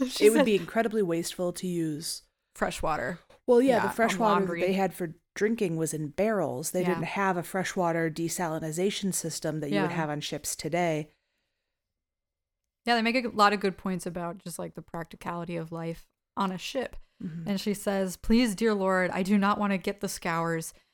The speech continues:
Speaker 1: It is not for my vanity, 'tis for my petticoats. I be wearing only two now instead of the usual three, as we had to triple diaper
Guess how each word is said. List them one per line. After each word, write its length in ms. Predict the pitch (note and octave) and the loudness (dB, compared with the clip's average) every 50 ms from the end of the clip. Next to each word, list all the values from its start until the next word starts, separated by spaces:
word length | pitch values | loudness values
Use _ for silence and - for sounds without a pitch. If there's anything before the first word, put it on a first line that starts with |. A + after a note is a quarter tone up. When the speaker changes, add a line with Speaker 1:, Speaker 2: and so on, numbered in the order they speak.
| _ _ _ _ _ | _ _ _ _ _
Speaker 1:
It 100 | - A3 | 4 6
is 140 | A#3 A3+ G3+ | 6 6 6
not 300 | G#3 G#3 A#3 A#3 B3 - - | 6 4 6 4 2 2 0
for 100 | - A#3 | 0 2
my 160 | G#3+ G#3 G3 G3 | 4 4 2 2
vanity, 560 | F#3+ G#3+ A3+ A#3 A#3 G#3+ F3+ E3+ E3 E3 E3+ | 2 2 2 4 4 2 2 0 -2 -4 -4
'tis 280 | - - B3 A3+ - | 0 0 0 0 2
for 180 | - - A3+ G#3+ | 2 2 2 2
my 120 | G3+ F#3 F3+ | 2 0 2
petticoats. 720 | - - A#3 A3 A3 - - G3+ F3+ F3+ F3+ - - - - - | 6 6 8 8 6 4 2 2 2 2 0 0 -2 -4 -2 2
I 140 | G3+ A3 A3 | 2 4 4
be 140 | G#3+ A#3 A3 | 4 4 2
wearing 300 | G3 G3+ G#3+ G3 G#3+ F#3 | 2 2 2 2 0 0
only 300 | - A3 A3+ A3+ G#3 G#3+ G#3 | 0 2 2 4 4 2 0
two 280 | - - C4 A#3 A3+ | 0 -2 0 2 2
now 340 | G#3 F#3+ F3+ E3 F#3+ F3 F#3 | 2 2 2 0 0 0 0
instead 360 | G3+ G3+ F#3+ - - G#3 G3 | 0 -2 -2 0 0 0 2
of 80 | G#3+ E3+ | 0 0
the 80 | F#3 F3 | -2 -2
usual 460 | E3 F#3 G#3+ G#3+ G#3 G3 F3+ E3+ E3 | 0 2 2 2 2 0 -2 -6 -8
three, 560 | - - - G#3+ A3+ A#3 G#3+ E3 D3 D#3 D#3 - _ _ _ _ _ _ | -8 -8 -10 -8 -6 -6 -6 -6 -6 -8 -10 -12 _ _ _ _ _ _
as 160 | - G3 F3+ F3+ | -4 -4 -2 -2
we 100 | G3+ F#3+ | -2 -2
had 180 | A3+ F#3+ F3+ - | -2 -4 -6 -6
to 80 | F3 | -8
triple 340 | - - - C4+ - - G#3 | -10 -4 -2 -2 0 0 -2
diaper 540 | F3 E3+ G3 F#3+ G3+ G#3 - F3+ F3 E3 F3 | 0 0 2 2 2 2 2 0 -2 -2 -6